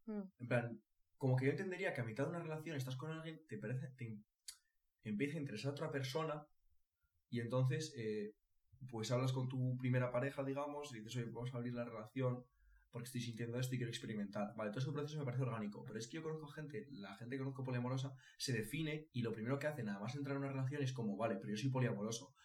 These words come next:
Speaker 2: ¿estarías de acuerdo en que yo estuviese con otras personas?". Y eso me parece raro, porque aún no estás sintiendo nada por otra persona. Pero ahora mismo solo,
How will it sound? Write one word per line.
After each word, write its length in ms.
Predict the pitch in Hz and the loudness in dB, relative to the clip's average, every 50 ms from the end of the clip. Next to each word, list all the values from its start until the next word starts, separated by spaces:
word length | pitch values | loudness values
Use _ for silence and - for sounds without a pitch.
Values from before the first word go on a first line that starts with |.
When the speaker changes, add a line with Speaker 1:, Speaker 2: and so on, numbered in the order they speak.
| - - - | -20 -16 -8
Speaker 2:
¿estarías 400 | - 113 107 117 107 117 135 143 | -8 -4 -2 0 2 2 2 2
de 80 | 160 147 | 2 -2
acuerdo 480 | 135 127 151 147 139 135 123 123 - - - - _ | -2 2 4 4 4 4 4 2 0 -4 -12 -10 _
en 120 | 127 127 | 0 0
que 80 | 123 127 | 2 4
yo 60 | 135 | 4
estuviese 260 | 127 131 131 123 123 | 4 4 4 2 2
con 100 | 123 120 | 2 0
otras 160 | 120 120 - - | -2 -2 -4 -4
personas?". 400 | - 120 123 127 - - - - - - _ _ _ | -4 -2 0 -2 -2 -2 -4 -8 -14 -20 _ _ _
Y 140 | 135 131 170 | 0 2 4
eso 120 | 170 202 | 4 2
me 40 | - | 2
parece 220 | 135 123 123 131 113 | 2 0 0 0 0
raro, 240 | 110 107 104 101 | -2 -2 -2 -2
porque 380 | - 117 110 - 107 101 - - _ _ _ _ _ | -2 -2 -2 -2 -2 -4 -6 -10 _ _ _ _ _
aún 220 | 110 107 120 156 202 | 0 4 4 6 6
no 40 | - | 6
estás 180 | - - 135 127 | 6 4 2 2
sintiendo 380 | - 120 104 - 113 104 104 | 0 0 -2 0 0 2 2
nada 160 | 101 101 101 101 | 2 2 2 0
por 120 | 104 104 | 0 0
otra 160 | 104 104 104 | 0 0 -2
persona. 480 | - 104 - - 143 135 117 - - - - _ _ _ | -6 -6 -2 0 2 2 2 2 -2 -6 -12 _ _ _
Pero 140 | - 107 107 | -4 -2 0
ahora 100 | 107 110 | 0 0
mismo 140 | 113 123 127 | 2 2 2
solo, 220 | 127 139 139 139 | 4 6 4 4